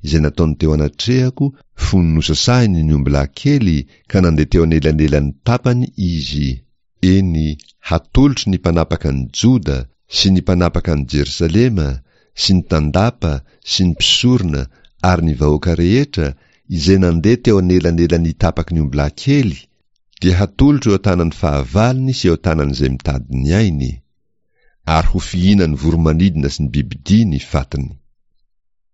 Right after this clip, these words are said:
Ary Zedekia mpanjakan'ny Joda sy ny mpanapaka dia hatolotra eo tanan'ny fahavaliny sy eo tanan'izay mitady ny ainy ary eo tanan'ny miaramilan'ny mpanjakan'ny Babilôna,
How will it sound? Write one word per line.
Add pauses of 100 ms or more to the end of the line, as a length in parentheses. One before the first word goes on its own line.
(120)
Ary
Zedekia
mpanjakan'ny
Joda
sy
ny
mpanapaka
dia
hatolotra
eo
tanan'ny
fahavaliny
sy
eo
tanan'izay
mitady
ny
ainy
ary
eo
tanan'ny
miaramilan'ny
mpanjakan'ny
Babilôna,